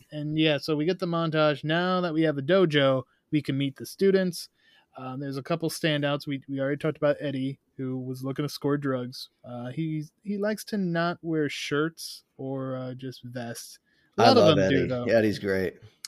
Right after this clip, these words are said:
Speaker 1: I figured he might be your favorite group.
Speaker 2: <laughs>
Speaker 1: Uh, Donovan, the old music man, he's
Speaker 2: Yep.
Speaker 1: always got his boombox. Then there was Shay. We met him.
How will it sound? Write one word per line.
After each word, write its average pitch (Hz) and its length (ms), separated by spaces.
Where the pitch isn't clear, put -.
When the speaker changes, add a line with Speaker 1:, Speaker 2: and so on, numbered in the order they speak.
Speaker 1:
I 160 180
figured 131 400
he 139 100
might 123 220
be 127 80
your 120 380
favorite - 800
group. 311 240
Speaker 2:
<laughs> - 160
Speaker 1:
Uh, 160 280
Donovan, 208 640
the 170 220
old 170 200
music 175 380
man, 156 400
he's 151 220
Speaker 2:
Yep. 113 120
Speaker 1:
always 170 200
got 165 160
his 156 120
boombox. 143 800
Then 151 100
there 175 120
was 175 100
Shay. 170 260
We 165 160
met 151 220
him. 156 440